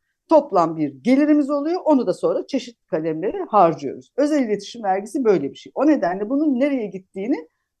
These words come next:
bilmek, o bakımdan depreme gidip gitmediğini a-, a-, aramak mümkün değil, bulmak mümkün değil. Bunu daha önce de Maliye Bakanları açıkladı.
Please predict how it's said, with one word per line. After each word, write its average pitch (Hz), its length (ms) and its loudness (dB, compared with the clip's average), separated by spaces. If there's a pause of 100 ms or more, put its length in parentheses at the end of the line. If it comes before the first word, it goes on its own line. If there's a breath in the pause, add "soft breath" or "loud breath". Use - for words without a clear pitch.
(160)
bilmek, 202 540 -2
o 220 100 -2
bakımdan 165 500 0
depreme 190 400 2
gidip 233 320 -2
gitmediğini 160 420 -8 (100)
a-, 170 340 2
a-, 175 200 2
aramak 214 380 2
mümkün 175 420 -6
değil, 294 220 0
bulmak 214 380 -2
mümkün 302 320 -6
değil. 269 140 -2
Bunu 214 220 -10
daha 180 260 0
önce 147 200 -8
de 247 60 0
Maliye 165 420 -2
Bakanları 139 520 -8
açıkladı. 175 640 -8